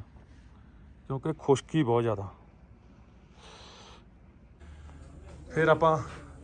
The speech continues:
ਉਹ ਬਾਈ ਨਾਲ, ਮਹਾਲੀ ਵਾਲੇ ਨਾਲ ਇੱਥੇ ਸੌਂ ਗਏ। ਇਹ ਸਾਰਾ ਖੁੱਲ੍ਹਾ ਹੀ ਪਿਆ ਸੀਗਾ। ਇਹ ਆਂਟੀ ਦੇ ਹੋਟਲ ਦੇ। ਰੱਖ ਦਿਓ ਚਾਹ। ਚਾਹ ਦੂਜੀ ਵਾਰ ਪੀ ਲਈ, ਠੰਡ ਹਜੇ ਵੀ ਨਹੀਂ ਜਾ ਰਹੀ। ਤੇ ਇੱਥੋਂ ਪਾਣੀ ਧਾਣੀ ਲੈ ਕੇ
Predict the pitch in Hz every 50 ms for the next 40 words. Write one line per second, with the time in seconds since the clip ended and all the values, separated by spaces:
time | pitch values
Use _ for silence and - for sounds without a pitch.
0 | - - - - - - - - - - 139 135 135 135 131 131 131 131 131 131
1 | 143 151 156 139 135 135 127 131 131 131 131 - - 147 135 - 123 110 104 104
2 | 98 - - - - - - - - - - - - - 269 285 294 302 311 -
3 | - - - 302 139 160 165 143 160 170 170 160 147 147 165 165 147 147 135 131
4 | - 127 127 120 120 - - - 285 - - - - - - - - - - 208
5 | - 127 120 117 156 160 151 139 117 - - 311 294 254 233 - - - 147 143
6 | 156 156 156 143 127 - 117 117 117 117 - - - - - - - - - -
7 | - - - - - - - - - - - - - - 190 151 147 165 147 156
8 | 151 - 120 151 156 151 151 139 127 - 123 117 131 151 160 - - - - -
9 | - - - - - 127 131 131 156 139 127 120 123 131 147 151 151 139 135 131
10 | 131 147 139 - - - - - - - - - - 180 175 - - - 156 147
11 | 147 - 175 185 202 196 170 135 117 113 113 117 120 120 120 120 120 - - -
12 | - - 190 185 175 156 147 139 139 135 - - - - - - - 117 135 120
13 | - 135 135 135 120 156 160 160 139 135 127 120 127